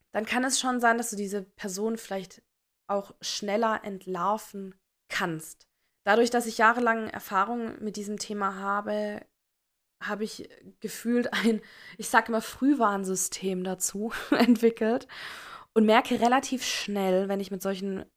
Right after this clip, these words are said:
Menschen zu tun habe und versuche auch relativ schnell dann den Kontakt zu diesen Menschen abzubrechen, weil ich eben weiß, dass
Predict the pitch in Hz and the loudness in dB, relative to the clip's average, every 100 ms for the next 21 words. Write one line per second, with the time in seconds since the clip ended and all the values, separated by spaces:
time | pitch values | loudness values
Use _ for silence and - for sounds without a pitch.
0 | _ - 196 220 - 214 185 - 220 214 | _ -6 -4 -2 -4 -6 -8 -8 -6 -4
1 | 180 190 190 196 - 196 190 190 190 - | -2 0 2 2 0 0 0 -2 -4 -6
2 | - - - - - 202 262 262 226 226 | -18 -20 -20 -10 0 4 6 6 6 6
3 | 233 233 - 220 214 214 214 202 202 - | 4 2 -4 0 2 2 0 -2 -6 -8
4 | - 202 202 196 190 190 - - - - | -10 -6 -4 -2 -2 -2 -4 -8 -14 -12
5 | 185 190 190 - - 196 190 - 196 - | -12 -10 -12 -14 -2 2 2 0 -2 -2
6 | 196 180 165 214 240 - - _ _ _ | -2 0 2 2 0 -4 -12 _ _ _
7 | _ _ _ 196 196 190 190 - - | _ _ _ 0 4 4 0 -4 -6